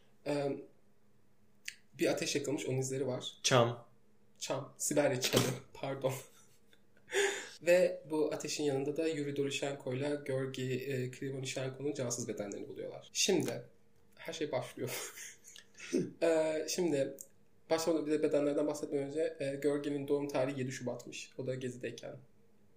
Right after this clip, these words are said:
Speaker 1: doğum gününü
Speaker 2: Hı hı.
Speaker 1: kutlamış. İkisi de düz bir şekilde sırt üstü, e, yerde yatar halde yan yana bulunuyorlar.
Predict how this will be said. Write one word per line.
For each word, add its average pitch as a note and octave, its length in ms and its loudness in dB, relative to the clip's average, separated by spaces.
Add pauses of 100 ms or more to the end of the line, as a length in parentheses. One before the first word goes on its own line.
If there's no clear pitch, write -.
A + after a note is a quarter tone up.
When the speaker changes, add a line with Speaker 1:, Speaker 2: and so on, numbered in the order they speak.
(120)
Speaker 1:
doğum C3+ 240 -6
gününü C3 220 -8 (420)
Speaker 2:
Hı B2 60 -6
hı. - 20 -4
Speaker 1:
kutlamış. A#2 400 -8 (180)
İkisi F3 300 -4
de G3 120 6
düz F3+ 220 -2
bir E3 40 -4
şekilde D3+ 460 -2
sırt D3+ 320 -2
üstü, E3 500 -2
e, C3+ 80 0
yerde C3+ 560 0
yatar B2+ 240 -2
halde B2 200 -2
yan B2 220 2
yana A2 200 -2
bulunuyorlar. A2 580 -4